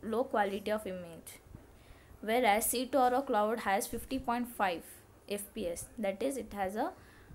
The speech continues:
high quantity of, high quality of image. So hence, C two R O cloud, uh, use of C two R O cloud is better. Next, come to the application of C two R O platform in smart cities.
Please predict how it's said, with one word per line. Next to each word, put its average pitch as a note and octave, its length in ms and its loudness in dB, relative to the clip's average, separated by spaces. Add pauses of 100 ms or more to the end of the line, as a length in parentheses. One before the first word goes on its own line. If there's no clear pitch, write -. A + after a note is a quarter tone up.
(100)
high D4 180 0
quantity G#3 480 -2
of, G#3 140 0 (100)
high A3+ 300 0
quality G3+ 440 2
of A3 200 -2
image. - 400 -12 (640)
So A3+ 160 -2
hence, A3+ 500 -4 (480)
C C4 240 -2
two C4+ 120 2
R A#3+ 220 4
O B3 100 0
cloud, G#3 380 2 (400)
uh, G#3+ 340 4 (360)
use C4 280 2
of C4 100 2
C B3+ 140 -2
two A3+ 100 0
R A3 140 4
O G#3+ 60 -2
cloud F#3+ 300 2
is F3 120 0
better. - 420 -8 (2500)
Next, C#4 260 0
come A#3+ 220 0
to A3+ 80 -4
the G#3 80 2
application A#3+ 640 0
of A3+ 160 -2
C G#3 260 -4
two G#3+ 80 -2
R G3+ 160 2
O A3+ 60 -2
platform G3+ 460 -2
in B3 100 -4
smart G3 340 -2
cities. - 540 -8